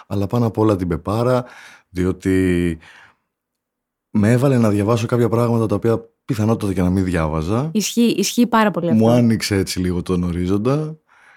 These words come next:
Speaker 1: και μαζί με το άλλο το, τον αλήτη, τον Κωστή τον Καλογρούλη,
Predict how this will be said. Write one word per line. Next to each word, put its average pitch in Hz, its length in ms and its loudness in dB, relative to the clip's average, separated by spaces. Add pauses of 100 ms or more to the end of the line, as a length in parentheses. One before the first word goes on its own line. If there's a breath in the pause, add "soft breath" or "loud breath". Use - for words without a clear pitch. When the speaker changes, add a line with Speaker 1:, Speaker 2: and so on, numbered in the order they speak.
Speaker 1:
και - 120 -8
μαζί 107 220 0
με 117 120 2
το 120 80 0
άλλο 110 140 2
το, 87 480 -4 (520 soft breath)
τον 95 180 -2
αλήτη, 95 520 2
τον 95 160 -2
Κωστή 92 240 0
τον 101 120 0
Καλογρούλη, 113 800 2